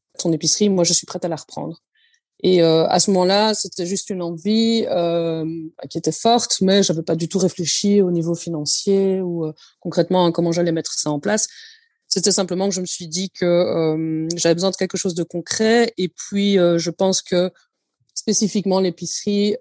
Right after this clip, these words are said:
euh, c'était, euh, dans un premier temps parce que je voulais pouvoir avoir, euh, un moyen de voir des gens, peu importe, euh,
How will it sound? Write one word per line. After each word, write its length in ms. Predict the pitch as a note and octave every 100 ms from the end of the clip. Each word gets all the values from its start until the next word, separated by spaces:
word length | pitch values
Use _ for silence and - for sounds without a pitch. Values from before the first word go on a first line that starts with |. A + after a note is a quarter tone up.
| F3+
euh, 280 | E3+ D#3+ D#3
c'était, 720 | - E3+ - F3+ F3 F3+ F3+
euh, 340 | D#3+ D#3 D3+ D#3 D3 _
dans 180 | F3+ D#3
un 40 | D#3
premier 260 | F#3 E3
temps 180 | D3+ F#3+
parce 220 | E3 D3+
que 80 | F#3+
je 100 | D#3+
voulais 220 | D3+ E3
pouvoir 400 | E3+ D#3+ D#3 D#3+
avoir, 400 | D#3 D3 D#3 D#3
euh, 160 | D3+ D3 D3+ _ _ _ -
un 80 | D#3+
moyen 280 | D#3+ F3
de 100 | E3
voir 180 | D#3 D3
des 160 | D#3 C#3+
gens, 320 | C#3+ E3 F3 _ _ _ _
peu 120 | -
importe, 420 | D#3 D3 D#3 -
euh, 540 | E3 D3+ D#3+ - -